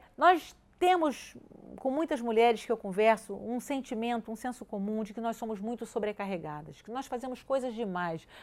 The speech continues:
fazemos além do que devemos fazer, né? Então, muitas vezes, a gente fala, "Ah, tá bom, o que eu fiz tá bom.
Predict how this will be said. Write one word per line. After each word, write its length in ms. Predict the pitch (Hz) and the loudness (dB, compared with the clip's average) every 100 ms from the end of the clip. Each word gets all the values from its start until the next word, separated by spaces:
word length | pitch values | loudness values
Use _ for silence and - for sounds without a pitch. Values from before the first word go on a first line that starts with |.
| - | 6
fazemos 420 | 269 277 294 - - | 8 8 6 0 0
além 640 | 233 285 269 285 320 330 302 | 6 8 8 8 6 6 2
do 140 | 247 | -2
que 100 | - | 0
devemos 400 | 214 190 180 175 | 2 2 0 -6
fazer, 460 | - 156 147 135 139 | -8 -10 -10 -12 -6
né? 220 | 180 233 - - - | -2 -2 -4 -20 -8
Então, 180 | 285 392 | 2 6
muitas 280 | 494 494 269 | 8 8 6
vezes, 460 | 294 392 302 220 - - | 8 8 6 0 -10 -16
a 20 | - | -8
gente 160 | 349 | 4
fala, 320 | - 269 214 | 12 12 12
"Ah, 120 | 156 - - - | 12 4 -18 4
tá 120 | 587 539 | 8 8
bom, 260 | 226 269 214 - | 8 4 2 -8
o 100 | 262 | -4
que 60 | 453 | -2
eu 60 | |
fiz 240 | - 453 - | -2 -6 -2
tá 100 | 330 | -2
bom. 380 | 185 202 214 | 2 0 0